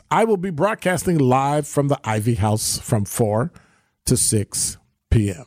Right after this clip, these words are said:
The Truth anniversary celebration is presented by American Family Insurance, Northwestern Mutual Group of Law Offices, and Associated Bank, sponsored by the University of Wisconsin-Milwaukee. Now you will have a chance.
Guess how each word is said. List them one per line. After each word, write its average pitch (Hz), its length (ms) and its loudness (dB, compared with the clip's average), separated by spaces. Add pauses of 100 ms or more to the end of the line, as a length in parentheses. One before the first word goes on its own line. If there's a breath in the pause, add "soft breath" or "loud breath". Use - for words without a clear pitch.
(100)
The - 80 -4
Truth 165 240 4
anniversary 160 500 0
celebration 160 580 0
is 147 100 -2
presented 139 320 0
by 147 120 2
American 139 380 0
Family 143 360 0
Insurance, 139 420 0
Northwestern 135 480 2
Mutual 135 280 2
Group 123 200 2
of 127 60 2
Law 127 80 2
Offices, 123 420 0 (460 loud breath)
and 269 120 2
Associated 113 520 -4
Bank, 123 240 0
sponsored 226 600 -2
by 135 480 0 (400 soft breath)
the 107 140 2
University 127 720 2
of 117 380 2 (160)
Wisconsin-Milwaukee. 107 1500 0
Now 185 360 2
you 180 260 -4
will 180 420 0
have 165 400 -2
a 160 220 0
chance. 175 280 -2